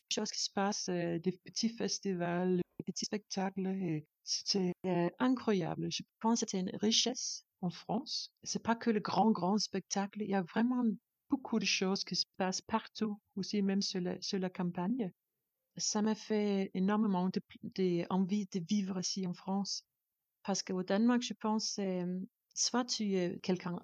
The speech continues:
important de, sur la scène, tout le monde te connaît, ou soit tu es personne. Mais ici en France, il y a une valeur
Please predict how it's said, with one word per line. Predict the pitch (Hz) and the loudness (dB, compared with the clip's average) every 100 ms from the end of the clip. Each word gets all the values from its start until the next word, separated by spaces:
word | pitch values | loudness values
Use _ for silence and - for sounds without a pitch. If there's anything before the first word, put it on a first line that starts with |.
| - | -2
important | 180 170 185 - 196 208 220 | 0 0 -2 0 2 4 4
de, | 196 | 2
sur | - 196 | 0 0
la | 175 | 2
scène, | 180 - 185 196 202 180 | 2 2 2 2 2 0
tout | - | 0
le | 196 | 2
monde | 196 | 2
te | - | 0
connaît, | 196 196 196 233 | -2 0 2 2
ou | 202 | 0
soit | - 196 | 0 0
tu | 196 - 185 | 0 0 -2
es | 180 | -2
personne. | - 185 - 175 180 _ | -4 -2 -2 -2 -6 _
Mais | 175 | -4
ici | 175 - | -2 0
en | 262 | -2
France, | - 254 277 - - | 2 2 2 -4 -4
il | 196 | -2
y | 196 | 0
a | |
une | 202 | 0
valeur | 208 196 185 190 | 2 2 2 0